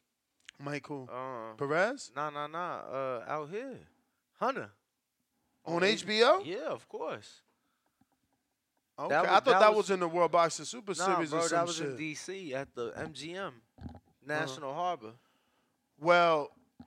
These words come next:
Speaker 1: yeah, I mean, look at the names he was fighting on H B O. So, yeah, I could see,
Speaker 2: Bro,
Speaker 1: I guess
Speaker 2: no,
Speaker 1: I can
Speaker 2: look,
Speaker 1: see
Speaker 2: I'ma
Speaker 1: a
Speaker 2: Goo-
Speaker 1: Ward name, but that is a
Speaker 2: I'ma Google it,
Speaker 1: huge,
Speaker 2: Ness. I'ma Google
Speaker 1: huge, like, jump up in just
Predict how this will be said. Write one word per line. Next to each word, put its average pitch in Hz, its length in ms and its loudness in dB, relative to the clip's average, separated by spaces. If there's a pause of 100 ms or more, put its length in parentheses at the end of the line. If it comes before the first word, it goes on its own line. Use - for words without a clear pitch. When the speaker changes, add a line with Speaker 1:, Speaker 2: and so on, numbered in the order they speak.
(140)
Speaker 1:
yeah, 170 420 6
I 165 100 8
mean, 180 420 0 (240)
look 208 240 0
at 185 120 -2
the 208 80 0
names 196 340 2
he 190 100 -2
was 175 160 -2
fighting 180 280 6
on 175 120 0
H 156 200 -2
B 170 120 0
O. 165 100 2
So, 165 200 -6
yeah, 156 160 -6 (100)
I 185 120 6
could 196 200 -2
see, 220 540 -4 (480)
Speaker 2:
Bro, 190 220 4
Speaker 1:
I - 20 0
guess 208 180 8
Speaker 2:
no, 208 100 8
Speaker 1:
I 202 40 6
can 214 140 2
Speaker 2:
look, 196 100 0
Speaker 1:
see 233 260 2
Speaker 2:
I'ma 175 120 6
Speaker 1:
a - 20 0
Speaker 2:
Goo- 156 80 0
Speaker 1:
Ward 208 380 10
name, 165 280 -2
but 139 220 -4
that 208 280 8 (140)
is 208 520 0 (100)
a 160 540 0 (420)
Speaker 2:
I'ma 214 220 -2
Google 220 500 2
it, - 60 -2
Speaker 1:
huge, 262 120 -6
Speaker 2:
Ness. 269 460 -4 (140)
I'ma 196 220 -8
Google 220 460 -2
Speaker 1:
huge, 156 220 -6
like, 160 300 2 (120)
jump 190 460 0 (160)
up 185 340 0 (840)
in 165 460 0
just 170 340 0